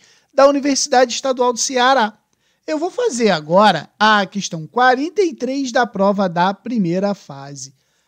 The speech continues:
A questão diz assim: o sistema de unidades C G S, centímetro grama segundo, foi proposto em mil oitocentos e trinta e dois pelo matemático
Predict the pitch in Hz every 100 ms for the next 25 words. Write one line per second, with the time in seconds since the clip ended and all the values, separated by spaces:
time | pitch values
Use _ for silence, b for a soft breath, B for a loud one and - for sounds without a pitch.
0 | _ - 269 269 262 214 269 320 311 294
1 | 311 262 - 135 - _ _ _ _ _
2 | _ _ _ 330 330 330 311 302 277 -
3 | 302 - 403 427 349 277 247 165 156 196
4 | 185 147 139 - - _ - - - 247
5 | 208 - _ 147 123 160 151 - - 180
6 | 196 190 - 131 - _ _ _ - 190
7 | 180 - 165 156 151 151 131 123 120 143
8 | - 214 180 269 233 143 - _ _ _
9 | _ 381 392 392 339 - 202 190 - -
10 | _ 240 240 247 359 403 330 294 269 220
11 | - 143 127 143 139 - 123 123 196 175
12 | 190 254 202 - _ _ _ 403 403 359
13 | 311 349 330 262 254 - 320 311